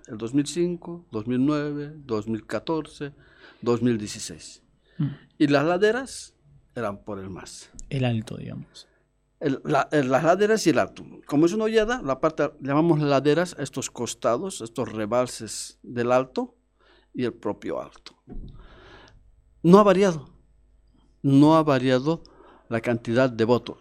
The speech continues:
Speaker 1: Fíjate, dos mil cinco obtuvimos un millón y medio de votos. Dos mil nueve obtenemos dos millones y medio de votos. Dos mil catorce obtenemos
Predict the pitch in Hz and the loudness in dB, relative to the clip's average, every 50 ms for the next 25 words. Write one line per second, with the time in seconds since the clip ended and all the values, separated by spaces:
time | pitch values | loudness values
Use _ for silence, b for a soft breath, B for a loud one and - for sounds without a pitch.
0 | _ _ _ _ _ _ - 147 139 131 113 - - 117 101 - - - - - | _ _ _ _ _ _ -4 -2 -2 -2 -2 -4 -4 -4 -2 -4 -4 -8 -14 -18
1 | - - - B B B B B B B B B B 117 131 127 127 151 180 190 | -20 -20 -20 B B B B B B B B B B 0 0 2 4 4 4 4
2 | 185 - - 190 180 170 113 101 127 - - 135 139 143 147 147 143 147 - - | 2 0 0 0 0 2 0 0 0 2 4 6 6 8 8 6 4 2 -4 -10
3 | - - 139 135 127 120 123 123 117 110 104 107 110 110 110 110 113 120 123 123 | -2 2 2 4 4 4 4 4 2 2 2 4 4 4 4 4 2 0 -4 -6
4 | - - - - - - - _ - - _ _ _ _ _ _ _ - 131 123 | -10 -16 -16 -16 -16 -18 -20 _ -20 -20 _ _ _ _ _ _ _ -8 -4 -2
5 | 120 113 - 127 120 127 135 131 135 127 - - _ _ _ _ - 117 117 120 | -2 -2 0 0 2 2 2 0 -2 -6 -10 -14 _ _ _ _ -8 -4 -2 2
6 | 123 120 117 131 127 - - - 110 110 113 117 117 110 101 104 104 120 127 123 | 2 2 2 0 -2 -6 -8 -8 -4 -2 0 0 0 -2 -4 -4 -2 0 0 0
7 | - 120 104 101 107 104 104 101 - 95 98 101 104 110 110 120 127 139 151 147 | 0 -2 -2 0 0 0 -2 -4 -6 -8 -6 -6 -4 -4 -4 -4 -6 -6 -8 -10
8 | - - - - - _ _ _ _ _ _ _ _ _ _ _ _ _ _ _ | -12 -20 -20 -20 -20 _ _ _ _ _ _ _ _ _ _ _ _ _ _ _
9 | - 120 123 110 131 170 185 180 - 190 - - 175 175 170 - 156 - - 120 | -4 -2 0 2 2 2 0 0 -4 -10 -8 -6 -6 -6 -4 -4 -6 -6 -4 -2
10 | 120 131 139 131 120 - - | -2 0 0 0 -2 -4 -8